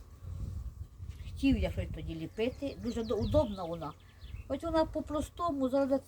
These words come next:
сміятися, конечно, бо зараз і, конечно, зарішніми технологіями все є. Ну, ну, воно, знаєте, отак вона в мене ось стібається, опускається. І, знаєте,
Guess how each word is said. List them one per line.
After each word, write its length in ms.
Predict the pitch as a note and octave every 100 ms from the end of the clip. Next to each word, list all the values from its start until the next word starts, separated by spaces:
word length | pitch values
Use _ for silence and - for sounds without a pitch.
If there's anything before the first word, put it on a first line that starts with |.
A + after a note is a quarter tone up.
| -
сміятися, 520 | C4 C#4 D#4 D#4 D4
конечно, 400 | C#4+ C4 C4+ A3+
бо 100 | G#3+
зараз 260 | A3 B3+ B3
і, 60 |
конечно, 560 | B3 B3+ C4 C#4+ C4 G3+
зарішніми 600 | A3 A#3 A#3 A3+ G#3+ A3 - - - - -
технологіями 880 | A#3 - G#3+ B3+ B3+ A#3 A3 A3
все 220 | G#3 A3+
є. 120 | A#3 A3
Ну, 200 | A3 A3+
ну, 180 | B3+
воно, 320 | D4+ F4 G4 F#4+
знаєте, 440 | D#4+ F4+ F4+ D4 - - - - - - - - -
отак 340 | - - A3 G#3
вона 200 | F#3+ F3+
в 60 | F3
мене 300 | F3+ F3 F3+ - - - - - - - -
ось 140 | - -
стібається, 920 | - E3+ D#3+ F3 A3 C#4+ D4+ - E4 D4 - G#3
опускається. 1080 | - F#3+ - - D#3 G3 B3+ C4 - C#4 - - - - - - - -
І, 460 | - G3+ F#3 F#3 D#3 F3
знаєте, 420 | C4+ E4+ A3+